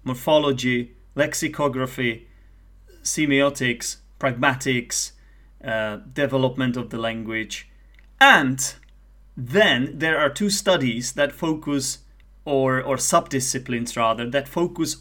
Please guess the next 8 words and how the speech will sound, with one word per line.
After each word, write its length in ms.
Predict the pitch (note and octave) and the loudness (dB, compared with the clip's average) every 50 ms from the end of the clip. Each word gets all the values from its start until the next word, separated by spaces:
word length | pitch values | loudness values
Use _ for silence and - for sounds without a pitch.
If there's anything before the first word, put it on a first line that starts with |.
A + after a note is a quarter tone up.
| - | -6
on 260 | D3+ D3 C#3 C#3 C#3+ - - - - - | -4 -4 -4 -4 -6 -12 -20 -20 -18 -8
pronunciation. 1000 | - D#3 D#3+ F3 F3 F3 E3 - E3 D#3+ E3+ F3 D#3+ - - - A2 G#2+ - - - | -6 -4 -4 -2 -4 -4 -4 -2 0 0 0 0 -2 -4 -6 -8 -12 -14 -16 -18 -12
Namely, 560 | - D3 E3 G3+ A#3 A#3 G3+ E3+ D3 D3+ - | -6 -2 0 2 2 2 2 2 0 -2 -4
they 220 | - - C#3+ C#3 C#3 | -4 0 2 2 4
are 200 | C#3 C#3 C#3 C#3 | 4 2 2 0
phonology 720 | C#3 - - C#3+ C#3+ D3 D#3 D3+ C#3+ B2+ A#2+ B2 B2+ C3+ - | -4 -8 -6 -2 0 0 0 0 0 0 -2 -2 -4 -4 -4
and 200 | C#3 B2 A#2+ A#2 | -6 -6 -6 -6
phonetics. 680 | - B2+ B2 C3+ C#3 C3 - A#2+ - - - - - - | -4 -2 -2 -2 -2 -4 -6 -10 -8 -6 -6 -6 -6 -8